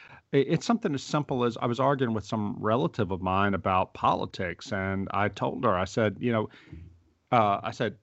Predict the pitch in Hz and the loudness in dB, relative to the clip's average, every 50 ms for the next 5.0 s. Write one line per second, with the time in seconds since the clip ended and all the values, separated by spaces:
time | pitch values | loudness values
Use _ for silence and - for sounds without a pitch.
0 | _ - 131 110 104 - - 247 254 233 208 165 196 202 175 196 180 - - 208 | _ -4 -4 -4 -4 -2 0 2 2 4 4 4 4 2 2 2 -2 -2 0 0
1 | 190 180 165 151 175 170 143 156 156 - - 175 165 156 156 139 - 151 147 127 | 0 0 -2 -2 -2 -2 -2 -4 -6 -4 -2 -2 0 0 -2 -2 0 0 0 2
2 | 139 135 131 123 123 113 - - _ - - - - - - - - - 147 135 | 2 0 0 0 -2 -4 -10 -12 _ -8 -8 -8 -10 -14 -14 -6 0 2 4 4
3 | 127 123 123 - - 147 143 131 123 110 - - - _ - - - - - 147 | 4 4 0 -2 -4 0 0 2 2 0 -2 -4 -8 _ -20 -20 -20 -20 -20 -10
4 | - - 135 - - - 233 214 214 - - 196 175 165 - - 175 160 151 - | -2 0 0 2 4 4 4 4 4 2 2 2 0 0 0 0 0 0 -2 -2